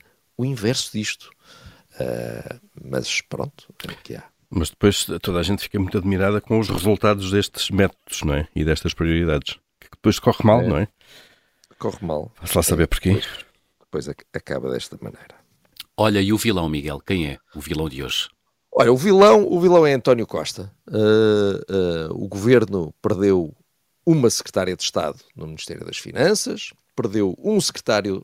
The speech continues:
Speaker 1: eh, de Estado no Ministério das Infraestruturas, eh, perdeu o próprio Ministro das Infraestruturas, eh, que por acaso, só por acaso, é um dos dirigentes mais poderosos, eh, do P S, eh,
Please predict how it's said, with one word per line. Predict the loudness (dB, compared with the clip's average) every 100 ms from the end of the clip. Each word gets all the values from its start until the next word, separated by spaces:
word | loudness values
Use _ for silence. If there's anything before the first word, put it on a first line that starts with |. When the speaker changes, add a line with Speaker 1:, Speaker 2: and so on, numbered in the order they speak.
| -10
Speaker 1:
eh, | -8 -8 -8
de | -12
Estado | -6 -4 -4 -8 -16 _
no | -14 -12
Ministério | -10 -10 -6 -6 -6 -10
das | -10 -8
Infraestruturas, | -8 -12 -14 -14 -6 0 2 2 0 -6 _ _ _ -6
eh, | 0 0 0
perdeu | -2 0 2 0 0 -10
o | -16
próprio | _ -2 0 0 -4 -8 -8 -12
Ministro | -12 -8 -8 -10 -14
das | -14 -12
Infraestruturas, | -12 -14 -14 -14 0 4 4 2 -2 -16 -12
eh, | -12 -12 _
que | -18 -18 -18 _
por | -10
acaso, | -10 -4 -4 -4 -10 -18
só | -8 -8
por | -6 -8
acaso, | -4 -4 -4 -6 -18
é | -10 -8
um | -8
dos | -10 -6
dirigentes | -6 -4 -6 -6 -8 -10 -10
mais | -6 -6
poderosos, | -8 -6 -4 -6 -8 -14
eh, | -12 -10 -12
do | -16
P | -12 -6 0
S, | 0 -2 -8 -20 -20 -20 -20 _
eh, | 0 0 0